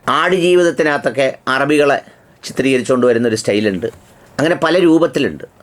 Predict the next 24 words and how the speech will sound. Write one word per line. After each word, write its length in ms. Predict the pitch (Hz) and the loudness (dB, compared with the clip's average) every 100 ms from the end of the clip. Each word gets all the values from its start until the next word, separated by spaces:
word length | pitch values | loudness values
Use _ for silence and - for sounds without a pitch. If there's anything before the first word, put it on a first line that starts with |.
| - - | -10 -2
ഈ 140 | 196 | 2
ഒരു 120 | 233 | 2
സംഗതിയെപ്പറ്റി 840 | 220 190 180 190 196 165 139 110 82 - - - | 2 0 0 2 0 -2 -4 -6 -8 -20 -6 2
ഈ 120 | 156 | 2
സുഹ്റാൻ 520 | 151 156 170 202 202 | 2 2 2 2 2
മംദാനി 600 | 202 190 180 180 175 190 - _ _ - | 0 0 0 0 0 -2 -8 _ _ -2
ന്യൂയോർക്ക് 480 | 143 165 190 202 196 | 2 4 2 0 0
മേയർ 340 | 175 165 175 165 | 0 2 2 2
ഇലക്റ്റ് 340 | 156 151 160 | 0 0 -4
ആണല്ലോ, 360 | 117 90 85 - _ - | -2 -2 -4 -6 _ -6
ജനുവരിയിലോ 640 | 123 143 160 165 165 165 | -2 2 4 4 2 2
ആണ് 100 | 135 | 2
അദ്ദേഹം 420 | 139 127 135 143 135 | 0 0 0 -2 -2
ചാർജ് 340 | 139 139 147 | -2 0 0
എടുക്കുന്നത്. 440 | 117 113 107 73 - _ - - - | 0 -2 -4 -4 -12 _ -20 -18 -8
അദ്ദേഹം 340 | 135 170 185 | -2 0 2
വന്നപ്പോഴും 680 | 180 165 165 170 165 135 - _ _ _ _ - | 2 0 0 2 2 0 -4 _ _ _ _ -2
ആളുകളെല്ലാം 580 | 135 165 185 175 180 175 | 0 2 2 2 2 2
അങ്ങ് 140 | 170 | 0
അന്തിച്ചിരുന്നേത്, 880 | 143 160 170 - 160 151 143 87 - _ _ _ 123 | 2 2 0 -2 0 2 0 -2 -10 _ _ _ 0
എങ്ങനെയാണ് 560 | 123 151 180 165 160 | 2 2 2 2 0
ന്യൂയോർക്ക് 580 | 151 139 143 165 170 170 | 2 2 4 4 2 2
പോലൊരു 340 | 156 151 147 | 4 4 2
നഗരത്തിൽ 540 | 139 117 120 123 - | 2 0 0 -2 -4